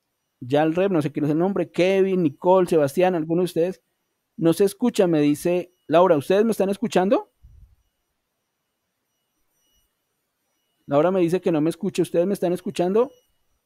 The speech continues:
Hello. Ya, creo que...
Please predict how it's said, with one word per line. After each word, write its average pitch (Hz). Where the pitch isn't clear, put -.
Hello. 196
Ya, 117
creo 113
que... 110